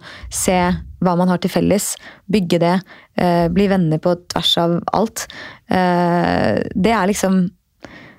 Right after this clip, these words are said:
og de sier jo det også, disse fantastiske ekspertene i ulike rapporter, at noe av det viktigste vi kan lære barna våre, er jo det med samarbeid,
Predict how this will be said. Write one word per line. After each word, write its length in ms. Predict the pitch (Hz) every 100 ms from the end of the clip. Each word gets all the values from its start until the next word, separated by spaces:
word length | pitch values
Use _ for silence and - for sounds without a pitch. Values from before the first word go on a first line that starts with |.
| _
og 60 | 202
de 80 |
sier 280 | 247 262 214
jo 40 | 240
det 140 | 226
også, 200 | 214 -
disse 380 | 233 220 220 220 202
fantastiske 520 | 214 214 - 196 208
ekspertene 440 | - 185 185 214
i 60 | 202
ulike 220 | 180 180
rapporter, 360 | 196 190 180 190
at 160 | 196 - - - - _ 226
noe 180 | 196 175
av 60 | 185
det 60 | 202
viktigste 460 | - - - -
vi 60 | 190
kan 120 | 185 214
lære 260 | 175 151 175
barna 280 | 160 151
våre, 240 | 156 165 208
er 240 | 170 165
jo 60 | 175
det 180 | 165 165
med 240 | 160 160 156 - -
samarbeid, 720 | - - 247 170 147 170 233